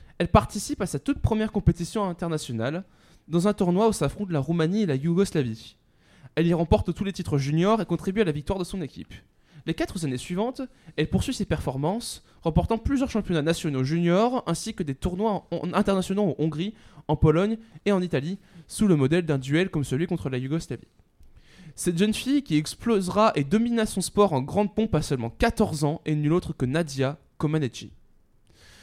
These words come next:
Lors des Jeux Olympiques d'été de mille neuf cent soixante-seize à Montréal, au Canada, elle parvient en effet, grâce à son enchaînement en barre asymétrique,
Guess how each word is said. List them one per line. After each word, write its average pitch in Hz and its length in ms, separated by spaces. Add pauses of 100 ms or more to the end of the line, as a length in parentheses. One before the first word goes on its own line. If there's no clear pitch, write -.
(360)
Lors 220 240
des 190 160
Jeux 226 240
Olympiques 208 320
d'été 190 240
de 185 80
mille 180 160
neuf 190 100
cent 180 80
soixante-seize 147 500
à 123 60
Montréal, 131 360
au 117 40
Canada, 151 540 (420)
elle 208 120
parvient 240 340
en 262 100
effet, 208 340
grâce 190 280
à 196 40
son 160 200
enchaînement 214 380
en 196 40
barre 170 240
asymétrique, 170 720